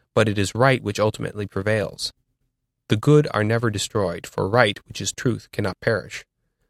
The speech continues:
The wicked are destroyed because wrong has no independent existence. Knowing this, let man cease to aggregate himself authorship and eschew untruth, violence, and evil. Unscrutable providence, the unique power of the Lord,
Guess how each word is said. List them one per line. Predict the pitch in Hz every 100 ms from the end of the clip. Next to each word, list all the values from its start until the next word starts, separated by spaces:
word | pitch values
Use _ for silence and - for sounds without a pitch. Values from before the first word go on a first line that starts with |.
| _
The | - 110
wicked | 147 -
are | 127
destroyed | 101 - 110 101 98
because | 101 101 98
wrong | 98 113 123 110
has | 101 95
no | 101 104
independent | 98 - 104 101 98 -
existence. | 98 110 - - - - - _ _ _ _ _ _ -
Knowing | 143 170 165
this, | 123 127 - 120
let | 113
man | 113 113 120
cease | - 131 123
to | - 104
aggregate | 113 107 101 101
himself | 110 104 - 104 101 -
authorship | 120 131 107 - 95 -
and | - 101
eschew | - 110 101 -
untruth, | - 113 - 107 117 - _ 113
violence, | 107 107 110 -
and | 110
evil. | 120 - - _ _ _ _ _ _ _ _ -
Unscrutable | 123 - 131 110 104 104
providence, | - 143 104 104 107 - _ -
the | 107
unique | 101 120 -
power | - 101 95
of | 95
the |
Lord, | 98 113 113 98